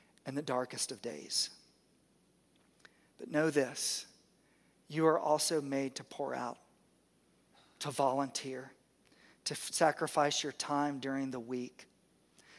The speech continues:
to give up a morning or an evening for discipleship group, to give financially your tithes and offerings. And as we look to Christ together and we respond to his Spirit's invitation, we're caught up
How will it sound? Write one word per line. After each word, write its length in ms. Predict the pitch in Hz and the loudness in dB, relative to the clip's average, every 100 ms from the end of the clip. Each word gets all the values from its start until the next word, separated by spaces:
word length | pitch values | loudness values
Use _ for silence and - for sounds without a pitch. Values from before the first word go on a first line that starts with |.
| - | -4
to 120 | 175 | -2
give 220 | 151 160 | 4 8
up 160 | 165 - | 8 6
a 80 | 147 | 2
morning 560 | 139 147 151 151 151 - | 4 4 4 0 -4 -2
or 160 | 151 | 0
an 100 | 139 | 2
evening 340 | 139 131 135 127 | 2 0 -2 -4
for 160 | - | -6
discipleship 760 | 131 120 - 131 143 135 - - | -4 -2 -2 -2 -10 -10 -10 -12
group, 260 | - 127 - - _ _ _ _ _ _ - | -12 -12 -12 -20 _ _ _ _ _ _ -2
to 140 | 165 | -2
give 260 | 143 160 147 | 6 4 6
financially 680 | 160 143 147 147 - 151 | 4 6 2 0 0 -2
your 140 | 135 135 | -2 -4
tithes 680 | - 147 135 135 135 - - - - - | -4 0 2 0 0 -2 -2 -8 -18 -10
and 160 | 127 | -8
offerings. 720 | 113 113 - - - - - - - _ _ _ _ _ _ _ _ _ _ _ - | -6 -8 -8 -12 -16 -10 -10 -10 -16 _ _ _ _ _ _ _ _ _ _ _ -6
And 80 | 151 | -2
as 100 | 143 | 0
we 120 | 151 | 2
look 300 | 143 175 196 | 4 4 4
to 100 | - | -6
Christ 440 | - - 151 147 - | -8 2 4 4 -2
together 360 | 151 139 135 | 2 2 2
and 200 | - 139 | -2 -2
we 120 | 139 | -2
respond 600 | 131 131 - - 165 165 165 | -2 -2 -2 2 4 4 2
to 80 | |
his 100 | 147 | -2
Spirit's 380 | - - 156 151 | -2 2 2 0
invitation, 640 | - 147 139 147 139 - 120 - - - | -4 -10 -8 -2 -2 -2 -6 -14 -16 -4
we're 140 | 151 | -4
caught 560 | - - - 190 180 - - | -2 -4 8 8 8 4 2
up 400 | 165 160 - - | 6 6 6 -6